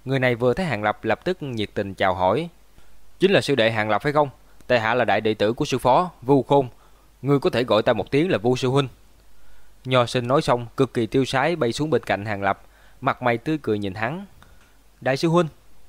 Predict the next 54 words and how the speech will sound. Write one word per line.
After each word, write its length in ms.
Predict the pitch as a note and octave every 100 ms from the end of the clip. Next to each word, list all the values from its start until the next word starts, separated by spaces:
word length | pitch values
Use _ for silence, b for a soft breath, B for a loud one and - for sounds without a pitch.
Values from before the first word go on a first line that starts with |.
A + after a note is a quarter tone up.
| - - - - - - -
Hàng 200 | B2+ B2+
Lập 180 | A#2
làm 120 | A#2+ A2+
bộ 120 | A2
dáng 300 | B2+ D3+ F3
rất 180 | G3 -
câu 160 | A#2+
nệ, 280 | G2+ F#2 G2+ -
thành 200 | A#2+ A2
thành 220 | A2 G2+
thật 180 | G#2+ -
thật. 180 | G#2 - _ _ b _
Vì 200 | A#2 A#2+
Vu 180 | A#2+ C3+
Khôn 260 | - C3+ A#2+
đại 120 | G2+
sư 120 | -
huynh 240 | B2+ C3 A#2+ -
thấy 100 | F3
vẻ 140 | C3 B2
mặt 200 | G2 -
của 80 |
Hàng 180 | C3+ G2+
Lập 140 | G2 A#2+
như 160 | A#2+
vậy, 320 | G2+ F#2+ G2 - b b
lại 200 | G#2+ G#2+
nghe 180 | A#2 A#2
một 180 | F#2+ C#3+
tiếng 140 | D#3
xưng 220 | C#3 B2
hô 260 | B2 A#2+ A#2+
nhu 160 | C#3+ C3
thuận 260 | G2 F#2
của 120 | G2+
hắn, 300 | A2+ A#2 E3+ F#3+ B -
cũng 200 | A#2+ C3+
vui 180 | B2
vẻ 200 | G2 F#2+
hơn, 260 | B2 B2+ A#2+ - b b -
ngoài 160 | B2+
miệng 220 | A#2 A2 A#2
cực 180 | A#2
kỳ 160 | - G#2
thân 180 | A#2+ A#2
thiết 240 | C#3+ -
nói: 280 | B2 C#3+ F#3 - _ _ -
"Cái 100 | D3+
gì 160 | B2 G#2+
là 100 | G2
đại 140 | F#2+
sư 140 | - C3+
huynh 200 | C#3 C3
chứ, 160 | E3+